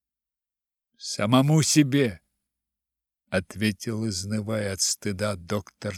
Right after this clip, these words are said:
Турбин. «За то, что поцеловался тогда с ним!» Елена моментально заплакала. «Сделай ты мне такое одолжение!»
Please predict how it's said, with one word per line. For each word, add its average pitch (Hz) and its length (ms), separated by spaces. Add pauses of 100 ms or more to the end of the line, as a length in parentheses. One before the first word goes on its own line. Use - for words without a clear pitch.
(200)
Турбин. 98 640 (1200)
«За 131 240
то, 165 280
что - 460 (160)
поцеловался 151 1700 (160)
тогда 113 480
с - 240
ним!» 131 400 (960)
Елена 113 420
моментально 127 640
заплакала. 123 720
«Сделай 160 680 (140)
ты 180 100
мне 185 240
такое 180 580
одолжение!» 170 1300